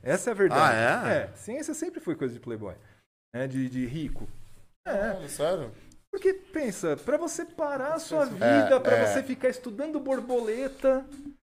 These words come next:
Speaker 1: quem pode fazer isso? Cara, você tem que fazer o
Speaker 2: Isso é
Speaker 1: corre,
Speaker 2: real.
Speaker 1: né? Você tem que garantir o seu. Então, assim, quem faz ciência no Brasil,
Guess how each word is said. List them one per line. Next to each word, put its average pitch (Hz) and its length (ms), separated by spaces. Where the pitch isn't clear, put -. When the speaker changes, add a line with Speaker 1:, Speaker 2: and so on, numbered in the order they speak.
Speaker 1:
quem 381 160
pode 277 320
fazer 165 300
isso? 127 260
Cara, 120 500
você 113 220
tem 131 160
que 131 80
fazer 214 160
o 339 40
Speaker 2:
Isso 302 180
é - 20
Speaker 1:
corre, 240 260
Speaker 2:
real. 160 120
Speaker 1:
né? 139 80
Você - 100
tem 127 120
que - 200
garantir 196 440
o 196 60
seu. 220 440
Então, 240 160
assim, 185 680
quem 302 180
faz 269 220
ciência 165 300
no 147 80
Brasil, 131 640